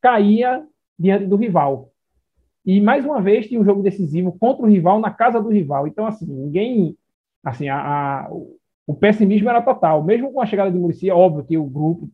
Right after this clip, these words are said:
tinha, acreditava em si, o torcedor, tinha alguns torcedores que, que acreditavam que era possível, mas a, a, a realidade de, de tantos anos de fracasso se impunha, entendeu?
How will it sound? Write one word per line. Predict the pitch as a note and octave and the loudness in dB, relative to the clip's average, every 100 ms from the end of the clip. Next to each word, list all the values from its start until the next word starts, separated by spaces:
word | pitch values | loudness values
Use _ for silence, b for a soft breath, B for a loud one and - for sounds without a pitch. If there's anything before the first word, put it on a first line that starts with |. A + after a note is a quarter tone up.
| _ _ _ _ _ _ _ _ D3 _ | _ _ _ _ _ _ _ _ -18 _
tinha, | E3+ G3+ F3 | -2 0 0
acreditava | C#3+ D#3 E3+ E3 D#3 D#3+ | -2 -6 -4 -2 0 0
em | C#3+ | -2
si, | - D3 F3+ F#3 | -8 -4 0 2
o | D#3 C#3 | 0 -2
torcedor, | E3+ F3 D#3+ D#3+ | -6 -4 -4 -4
tinha | F#3 | -2
alguns | F#3 E3+ - | -2 -2 -4
torcedores | F3 E3 D#3 D3+ | -6 -4 -4 -6
que, | - D#3 C#3+ - _ _ _ _ _ | -4 -2 -2 -6 _ _ _ _ _
que | D#3+ | 2
acreditavam | D3+ E3+ D#3 B2 D3+ F3 | 4 2 0 2 4 4
que | E3+ | 2
era | D#3+ | -2
possível, | - C#3 - E3+ G3 G3+ - _ _ | -2 -10 -6 -2 0 -2 -6 _ _
mas | - E3 F#3+ | 0 2 6
a, | G#3+ | 6
a, | G#3+ F#3 D#3 E3+ E3 D#3 D3+ C#3+ C3 - _ - | 6 2 0 0 2 0 0 -2 -6 -12 _ -6
a | |
realidade | C#3+ F3+ G3+ F3 D#3+ G3+ G#3 F3 - - - | 4 4 4 2 2 2 0 -6 -12 -20 -20
de, | - D#3 E3+ E3 | -18 -10 -6 -6
de | D3 | -2
tantos | - C4+ D#4 F#3 E3+ | 0 0 2 2 4
anos | G3+ G#3 E3 | 6 4 4
de | |
fracasso | - F3+ - D#3+ F3+ F#3+ | 0 -2 0 0 0 -2
se | G#3 C4 | -10 -10
impunha, | C#4+ G3 G#3+ F3+ | -6 -2 0 0
entendeu? | E3 D3+ E3+ G#3 | -2 -2 -2 -2